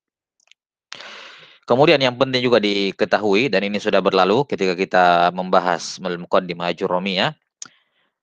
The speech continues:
bahwa beliau rahimahullahu ta'ala dalam mazhab fikih, eh, afwan, mazhab,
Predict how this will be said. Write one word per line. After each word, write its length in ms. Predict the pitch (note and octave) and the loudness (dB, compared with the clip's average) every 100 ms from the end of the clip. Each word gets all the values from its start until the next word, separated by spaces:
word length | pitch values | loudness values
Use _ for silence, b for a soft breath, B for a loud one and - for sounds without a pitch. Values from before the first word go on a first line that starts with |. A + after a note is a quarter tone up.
| _ | _
bahwa 320 | G#2 G#2 G#2+ G#2 | 0 4 6 4
beliau 320 | G2+ C3+ A#2+ G#2+ | 4 4 4 4
rahimahullahu 720 | A2 A2+ G2 G2+ G#2+ G2 G2 | 0 -4 -4 -2 -2 -2 -2
ta'ala 320 | G2+ G#2 A2 | 0 0 2
dalam 240 | F#2+ G2 | 2 0
mazhab 480 | F#2+ A2+ G2+ F#2+ G2+ _ | 0 -4 -2 -4 -4 _
fikih, 560 | - A#2 C#3 C#3+ B2+ - | -14 -10 -6 -6 -6 0
eh, 300 | A2 F#2+ G2+ | 2 2 0
afwan, 240 | - G2 | 0 -2
mazhab, 480 | G2+ G#2+ F#2+ G2+ F#2 | -2 -2 0 0 -2